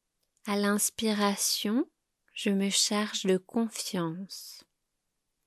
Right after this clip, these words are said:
À l'expiration, j'active ma boule d'émotion,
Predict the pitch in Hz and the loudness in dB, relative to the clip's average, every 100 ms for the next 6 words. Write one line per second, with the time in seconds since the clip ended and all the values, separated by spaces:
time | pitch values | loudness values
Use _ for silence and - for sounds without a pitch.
0 | _ _ _ _ _ - _ _ - 196 | _ _ _ _ _ -20 _ _ 2 4
1 | 220 226 - - 254 247 226 208 - - | 4 2 -4 0 2 4 4 2 0 -4
2 | - 165 185 - _ _ _ _ _ _ | -4 -6 -6 -14 _ _ _ _ _ _
3 | _ _ _ _ _ _ _ _ _ _ | _ _ _ _ _ _ _ _ _ _
4 | _ _ _ - - - _ _ _ _ | _ _ _ -20 -20 -20 _ _ _ _
5 | _ _ _ 240 214 220 - - - 269 | _ _ _ 0 2 2 0 -2 2 4
6 | 262 233 202 190 180 185 226 247 196 214 | 2 2 4 4 2 4 6 6 6 4
7 | 202 208 - - 185 170 | 4 0 -2 -4 -4 -4